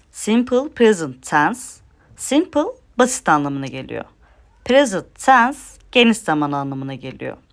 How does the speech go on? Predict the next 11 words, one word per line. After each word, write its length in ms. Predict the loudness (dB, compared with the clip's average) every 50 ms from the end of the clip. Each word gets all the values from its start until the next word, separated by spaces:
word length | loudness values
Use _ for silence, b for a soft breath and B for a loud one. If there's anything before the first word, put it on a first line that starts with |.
| b b b b b b
Şimdi 220 | -8 -4 -2 0 2
geniş 240 | 4 4 2 2 2
zamanda 680 | 2 4 4 4 4 0 0 0 0 2 2 2 0 -2
Türkçe'de 760 | -8 -8 -8 -8 -6 -6 -6 -4 0 0 0 0 -2 -6 -12 _ _ _ _ _
hangi 380 | -4 0 2 2 4 2 0 -2
ekler 320 | -6 -6 -4 -2 -2 -2
vardır? 500 | -2 -2 -2 -4 -4 -4 -4 -6 -8 -8 _ _ _ _
Er, 300 | 2 4 4 4 2 0 -6 _ _ 2
ar 300 | 4 6 4 4 2 -4 _ _ -8
ekler 400 | -8 -8 -8 -6 -6 -4 -4 -4
vardır. 640 | -4 -4 -4 -4 -4 -6 -12 -16 -16 -18 -18 -20